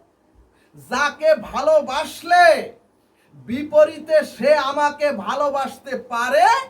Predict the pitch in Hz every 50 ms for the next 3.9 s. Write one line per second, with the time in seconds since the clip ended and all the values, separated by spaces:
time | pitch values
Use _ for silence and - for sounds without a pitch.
0 | _ _ _ _ _ 156 - 147 147 139 131 123 - _ _ _ _ _ _ -
1 | 277 339 349 370 370 359 311 254 202 147 - _ _ _ _ 135 - - - 185
2 | 220 262 302 294 302 302 294 - - 294 294 277 - - - - 214 240 247 285
3 | 285 277 - 302 294 294 302 285 - - - 285 294 330 403 466 494